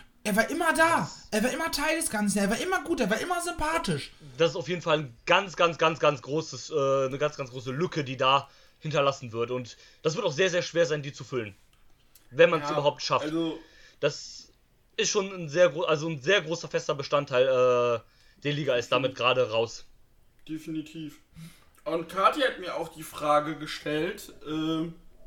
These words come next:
Speaker 3: Kathi hat mir auch die Frage gestellt, die, sie war ja Samstag auch da. „Ja, du, hör mal, David Starr ist jetzt raus, Thatcher ist jetzt weg, Walter ist jetzt eh nicht mehr da,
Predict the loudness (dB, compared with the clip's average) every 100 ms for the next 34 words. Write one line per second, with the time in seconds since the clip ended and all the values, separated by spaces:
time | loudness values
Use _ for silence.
0 | -20 -20 -20 -20 -20 -20 -20 -20 -20 -16
1 | -16 -16 0 2 2 0 0 0 -2 -10
2 | -6 -2 -2 -4 -8 -4 -4 -4 -10 -2
3 | 0 2 2 0 0 -6 -6 2 2 0
4 | -12 -20 -20 -20 -8 -4 0 0 4 4
5 | 4 2 0 -2 -4 -8 -2 2 2 2
6 | -2 -4 0 4 4 2 -2 -2 0 0
7 | 0 -2 -2 -2 -4 0 0 0 -8 -20
8 | -20 -20 -20 -20 -20 -20 -20 -14 0 6
9 | 6 6 2 2 -6 -4 -4 -4 -2 -2
10 | 2 4 6 4